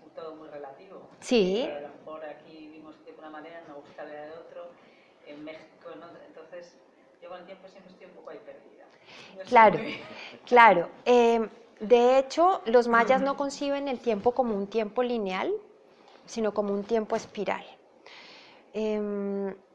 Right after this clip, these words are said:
Speaker 2: pero igual los calendarios son algo que nos sitúan dentro de esta realidad, porque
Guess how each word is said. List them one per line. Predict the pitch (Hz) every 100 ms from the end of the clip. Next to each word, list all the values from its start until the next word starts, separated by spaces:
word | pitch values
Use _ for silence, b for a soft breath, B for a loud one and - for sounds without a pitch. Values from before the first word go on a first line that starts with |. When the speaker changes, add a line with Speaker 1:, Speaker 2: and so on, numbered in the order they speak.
| - - -
Speaker 2:
pero | 254 254
igual | 233 269 285 294
los | 285
calendarios | 285 277 254 233 208 226 -
son | - 240 233
algo | 240 247
que | 277
nos | 254 -
sitúan | - - - 233 233 240 233 240
dentro | 254 196 208 196
de | 196 190
esta | 185 208
realidad, | 208 226 220 208 196 185 - - - - _ _ 190 190 - - - - -
porque | - 220 220